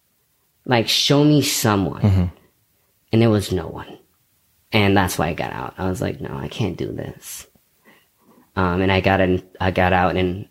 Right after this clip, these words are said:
Speaker 1: August nineteen, twenty twelve.
Speaker 2: Okay. And how, um, how was Don't Ask, Don't Tell? 'Cause that was still there, right? Or was it?
Speaker 1: It was. It, it ki-,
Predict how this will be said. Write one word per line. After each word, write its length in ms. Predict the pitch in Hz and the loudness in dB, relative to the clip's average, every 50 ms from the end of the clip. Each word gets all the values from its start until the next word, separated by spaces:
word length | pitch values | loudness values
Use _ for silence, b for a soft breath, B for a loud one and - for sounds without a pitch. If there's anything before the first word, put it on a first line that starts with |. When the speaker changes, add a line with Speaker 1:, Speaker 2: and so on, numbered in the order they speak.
| _ - | _ -4
Speaker 1:
August 640 | 101 92 95 92 90 87 - - - - - - - | -2 -2 -2 -2 -2 -4 -4 -6 -10 -12 -12 -8 -6
nineteen, 380 | 95 92 - - - - - - | -4 -4 -4 -6 -6 -8 -8 -8
twenty 200 | - - - - | -8 -10 -10 -10
twelve. 220 | - - - - - _ _ _ _ _ _ _ - - | -10 -12 -12 -14 -20 _ _ _ _ _ _ _ -4 -4
Speaker 2:
Okay. 220 | 127 - 180 180 - - - - | -4 -4 -4 -10 -10 -12 -4 0
And 200 | 117 113 113 107 - | 2 4 4 2 0
how, 360 | - - - 123 120 123 127 - | -4 0 2 2 2 2 2 2
um, 520 | - 107 104 104 104 101 98 92 - - _ _ _ _ _ _ _ - | 2 4 4 4 4 4 2 0 -2 -6 _ _ _ _ _ _ _ -8
how 200 | - - 101 104 | 0 2 2 4
was 180 | 110 110 101 95 | 4 2 2 2
Don't 160 | 107 104 101 | 2 2 2
Ask, 220 | 95 90 90 - | 2 2 0 0
Don't 120 | - 98 92 | 0 -2 -2
Tell? 180 | - 90 82 | -2 -2 -4
'Cause 140 | 85 - 95 | -4 -2 0
that 100 | 90 107 | 2 2
was 120 | 110 98 - | 2 0 0
still 180 | - 98 87 | -2 -2 0
there, 160 | 92 101 85 | 0 -2 -2
right? 240 | - - 92 104 - _ _ _ _ _ _ _ _ _ _ _ _ _ _ _ _ - | -2 -4 -6 -8 -8 _ _ _ _ _ _ _ _ _ _ _ _ _ _ _ _ -2
Or 120 | 104 92 | -2 0
was 240 | 90 98 90 76 73 | 2 0 -2 -2 -4
it? 100 | 71 - _ _ _ _ _ _ _ - | -10 -10 _ _ _ _ _ _ _ -4
Speaker 1:
It 400 | 196 220 233 208 131 - - - | 0 0 0 0 -2 -6 -6 -2
was. 580 | 156 160 170 185 214 240 269 277 285 - - - | 0 2 2 2 4 4 2 2 2 0 -2 -2
It, 200 | 185 180 185 - | -2 -2 0 -2
it 200 | 202 185 - - | -4 -4 -4 -6
ki-, 340 | - - - 190 185 185 | -12 -10 -8 -6 -8 -8